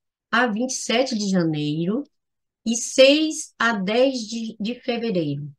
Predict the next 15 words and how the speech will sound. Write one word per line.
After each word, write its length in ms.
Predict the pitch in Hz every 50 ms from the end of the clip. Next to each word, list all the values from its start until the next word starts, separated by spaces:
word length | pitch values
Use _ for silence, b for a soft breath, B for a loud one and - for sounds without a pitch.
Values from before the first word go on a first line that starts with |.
| _ _ _
Será 340 | - - - 214 214 220 233
uma 160 | 233 233 226
semana 640 | 220 - - 196 180 170 175 180 190 196 202 196 190
com 200 | - - 185 185
mais 280 | 180 185 190 220 247 247
de 60 | 240
cento 280 | - - - 220 - 208
e 20 | 190
tre-, 240 | - 185 180 180 -
cento 300 | - - 226 254 269 262
e 60 | -
trinta 240 | - 226 190 190 196
e 20 |
sete 320 | 190 - - 185 185 185 -
palestrantes. 1300 | - 175 170 165 165 - - - - - 170 165 175 180 190 208 190 - 247 247 247 247 - -